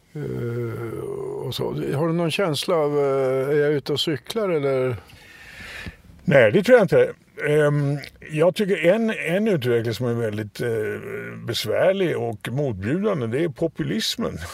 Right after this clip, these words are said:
Speaker 2: Eh, där vi har den här, eh, Donald Trump som, som ju, eh, jag kan inte <laughs> se några skäl till att han skulle vara president. Men det var tydligen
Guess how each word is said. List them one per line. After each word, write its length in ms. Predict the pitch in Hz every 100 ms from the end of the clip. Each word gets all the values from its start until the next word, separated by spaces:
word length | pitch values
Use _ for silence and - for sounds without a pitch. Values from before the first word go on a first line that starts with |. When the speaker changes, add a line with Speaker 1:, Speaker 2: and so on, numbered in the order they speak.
| - - - -
Speaker 2:
Eh, 60 | -
där 380 | 90 127 127 139
vi 100 | 139
har 220 | 123 120
den 120 | 131
här, 280 | 127 107 110 - - - - _ _
eh, 200 | - 113
Donald 540 | 117 135 131 131 120
Trump 440 | - 147 196 131 -
som, 340 | 143 123 143
som 240 | - 123
ju, 140 | 127 127 131 - 78 160 147 147 -
eh, 60 | 147
jag 120 | 131
kan 140 | 156
inte 200 | 175 156
<laughs> 0 |
se 180 | 135 - - 131 107
några 580 | 180 165 131 120 170 196
skäl 380 | - 139 127 110
till 160 | 135 117
att 120 | 117
han 280 | 113 107 101 - - -
skulle 280 | - 120 113
vara 180 | 110 101
president. 800 | 127 110 143 269 131 113 - - - -
Men 180 | - 156
det 60 | 139
var 100 | 160
tydligen 460 | - 185 151 151